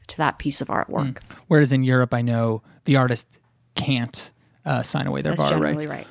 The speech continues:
Speaker 2: One, one thing I think is interesting, which I, which I really wanna call out explicitly for the people who maybe aren't super familiar with the statute, is essentially it kind of hinges on this idea of a distortion, mutilation, or other modification of the work, which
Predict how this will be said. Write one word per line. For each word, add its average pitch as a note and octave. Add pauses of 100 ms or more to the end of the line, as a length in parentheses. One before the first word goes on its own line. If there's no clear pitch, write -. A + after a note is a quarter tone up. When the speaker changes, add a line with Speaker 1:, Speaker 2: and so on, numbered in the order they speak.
(100)
Speaker 2:
One, G3+
one A3
thing G#3+
I F#3
think E3+
is D3
interesting, D3
which C3
I, B2
which C3+
I B2+
really B2
wanna A#2+
call A#2
out A2+
explicitly A#2
for A#2+
the A2+
people A2+
who A2+
maybe A2+ (120)
aren't A#2
super -
familiar A2+
with A2+
the -
statute, A2+ (680)
is D#3+ (140)
essentially D#3
it C3 (100)
kind C#3
of -
hinges D3+
on C3+
this B2+
idea A#2+
of A#2+
a A2+ (220)
distortion, D#3
mutilation, C3
or B2
other B2+
modification A#2+
of A#2
the A#2+
work, A2+ (300)
which C3